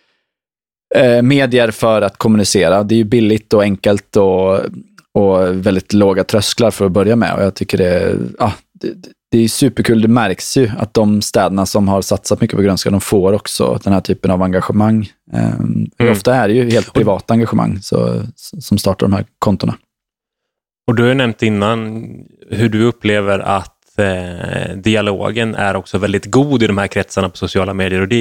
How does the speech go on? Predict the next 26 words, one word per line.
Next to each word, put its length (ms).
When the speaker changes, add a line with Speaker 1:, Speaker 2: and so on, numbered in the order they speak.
Speaker 2:
är 40
också, 340
känns 200
ju 20
också 200
<laughs> 80
ganska 300
unikt 400
idag 260
när 80
man 120
hör 220
hur 260
dålig 380
ton, 320
eh, 140
det 160
är 340
på 100
väldigt 200
många 200
ställen. 280
Speaker 1:
Ja. 200
Nej, 140
det 60
är 180